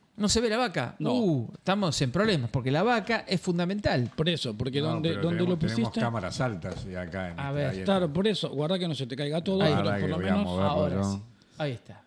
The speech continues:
Speaker 2: Sí, sí, ahí sí.
Speaker 3: Más
Speaker 2: A
Speaker 3: a la
Speaker 2: ver,
Speaker 3: izquierda,
Speaker 2: no, un
Speaker 3: dice,
Speaker 2: poco,
Speaker 3: más a la
Speaker 2: un poco,
Speaker 3: izquierda.
Speaker 2: un poco más
Speaker 3: Más
Speaker 2: hacia,
Speaker 3: acá.
Speaker 2: hacia, hacia vos.
Speaker 3: Más acá.
Speaker 1: Ahí está.
Speaker 3: No, para el otro lado, para el otro lado.
Speaker 1: Ahí está.
Speaker 2: Y no se ve.
Speaker 3: ¿Cómo?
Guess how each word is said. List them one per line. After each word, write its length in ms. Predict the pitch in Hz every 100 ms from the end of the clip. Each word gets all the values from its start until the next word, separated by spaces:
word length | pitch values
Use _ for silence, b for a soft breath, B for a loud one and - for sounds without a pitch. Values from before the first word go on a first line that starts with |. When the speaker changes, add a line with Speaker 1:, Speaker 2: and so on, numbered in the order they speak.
| -
Speaker 2:
Sí, 360 | - 160 170 151
sí, 220 | 151 135
ahí 140 | 127 143
sí. 40 |
Speaker 3:
Más 120 | 117
Speaker 2:
A 20 | 113
Speaker 3:
a 20 |
la 40 |
Speaker 2:
ver, 80 | 156
Speaker 3:
izquierda, 220 | - - 165
Speaker 2:
no, 60 |
un 40 | 156
Speaker 3:
dice, 80 | 165
Speaker 2:
poco, 200 | 202 196
Speaker 3:
más 120 | -
a 40 | -
la 60 |
Speaker 2:
un 60 | 160
poco, 120 | 190
Speaker 3:
izquierda. 240 | 190 208 165
Speaker 2:
un 60 |
poco 240 | 160 185 180
más 220 | 185 175
Speaker 3:
Más 80 | 180
Speaker 2:
hacia, 140 | 165
Speaker 3:
acá. 100 | 135
Speaker 2:
hacia, 200 | 131 147 120
hacia 220 | 120 -
vos. 240 | 143 147 -
Speaker 3:
Más 120 | 87
acá. 240 | 85 80 80 - -
Speaker 1:
Ahí 260 | 127 110 104
está. 240 | - - - _ -
Speaker 3:
No, 280 | 113 127 -
para 140 | 98
el 60 | 107
otro 120 | 101
lado, 280 | 85 87 101 _
para 160 | - 92
el 20 |
otro 140 | 92 87
lado. 240 | 85 98 _
Speaker 1:
Ahí 180 | 151 151
está. 280 | 120 - 104 _ _ _ _ _ _ _
Speaker 2:
Y 120 | 175
no 60 | 208
se 120 | -
ve. 200 | 254 87 - _ _ _ _ _ _ _ _ _ _ _ _ _ _ _ _ -
Speaker 3:
¿Cómo? 260 | 104 131